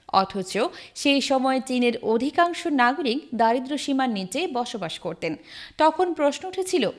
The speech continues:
এতটা আধুনিক ও শক্তিশালী ফাইটার জেট তারা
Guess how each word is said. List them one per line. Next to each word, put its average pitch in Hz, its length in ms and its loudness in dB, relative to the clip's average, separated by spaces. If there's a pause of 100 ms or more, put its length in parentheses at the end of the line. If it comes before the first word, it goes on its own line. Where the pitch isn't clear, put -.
(200)
এতটা 233 340 0 (120)
আধুনিক 269 500 2
ও 254 120 0
শক্তিশালী 220 600 -4 (100)
ফাইটার 277 400 0
জেট 220 180 0 (300)
তারা 226 180 4